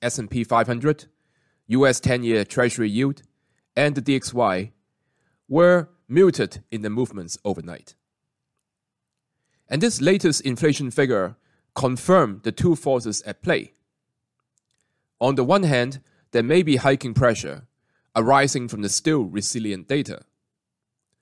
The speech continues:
On the other hand, inflation trend is still improving, which may lessen the need for potentially higher rates. So the results from these forces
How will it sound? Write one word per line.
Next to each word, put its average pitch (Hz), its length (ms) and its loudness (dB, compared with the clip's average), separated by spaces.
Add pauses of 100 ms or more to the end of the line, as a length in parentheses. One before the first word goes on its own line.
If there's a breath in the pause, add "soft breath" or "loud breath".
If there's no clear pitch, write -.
(440)
On 127 100 2
the 139 140 4
other 190 160 2
hand, 104 320 -4 (560)
inflation 143 480 2
trend 123 480 0 (520)
is 131 140 2
still 127 520 4 (120)
improving, 123 600 0 (580)
which 131 240 0
may 175 200 4
lessen 127 440 0
the 107 100 -2
need 110 320 -2 (140)
for 113 200 -2
potentially 117 540 -4
higher 95 260 -4
rates. - 460 -4 (960)
So 160 140 0
the 147 80 4
results 208 400 2
from 127 140 -4
these 165 200 0
forces 160 640 -2